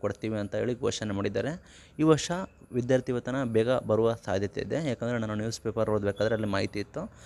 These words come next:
ರೈತ ವಿದ್ಯಾನಿಧಿ ಹಂತ ಹಂತವಾಗಿ ನಾವು ಬೇಗ ಸ್ಯಾಂಕ್ಷನ್ ಮಾಡ್ತೀವಿ ಅಂತ ಮುಖ್ಯಮಂತ್ರಿಗಳು ಘೋಷಣೆ ಮಾಡಿದರು. ಆ ಕಾರಣದಿಂದ ವಿದ್ಯಾರ್ಥಿಗಳು ತಯಾರಾಗಿ,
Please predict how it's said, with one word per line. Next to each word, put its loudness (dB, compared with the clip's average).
ರೈತ 4
ವಿದ್ಯಾನಿಧಿ 2
ಹಂತ 2
ಹಂತವಾಗಿ 2
ನಾವು 0
ಬೇಗ 4
ಸ್ಯಾಂಕ್ಷನ್ 0
ಮಾಡ್ತೀವಿ -2
ಅಂತ -4
ಮುಖ್ಯಮಂತ್ರಿಗಳು -2
ಘೋಷಣೆ -2
ಮಾಡಿದರು. -2
ಆ 4
ಕಾರಣದಿಂದ 4
ವಿದ್ಯಾರ್ಥಿಗಳು 2
ತಯಾರಾಗಿ, 2